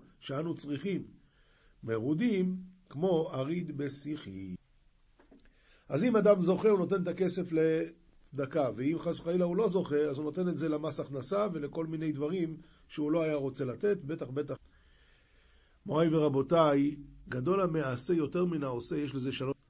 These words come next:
וכשאדם נותן, אז הוא מקבל כבוד מן העושה. דבר שני, המעשה נותן זמן, העושה נותן כסף. מה יותר יקר? זמן. דבר שלישי,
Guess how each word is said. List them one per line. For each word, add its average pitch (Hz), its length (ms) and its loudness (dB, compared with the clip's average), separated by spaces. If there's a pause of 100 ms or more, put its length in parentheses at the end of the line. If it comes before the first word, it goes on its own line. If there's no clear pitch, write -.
(480)
וכשאדם 139 520 -6
נותן, 165 520 2 (180)
אז 110 160 -10
הוא 120 80 -6
מקבל 139 420 -4 (140)
כבוד 135 280 -6
מן 143 140 -8
העושה. 147 300 -8 (760)
דבר 147 280 2
שני, 113 440 -2 (520)
המעשה 131 760 0
נותן 147 420 -2
זמן, 123 460 -2 (520)
העושה 120 640 0
נותן 147 340 -4 (100)
כסף. 107 480 -2
מה 123 120 -6
יותר 127 260 -4
יקר? 117 360 -8 (280)
זמן. 160 200 -8 (1080)
דבר 139 260 0
שלישי, 117 460 -8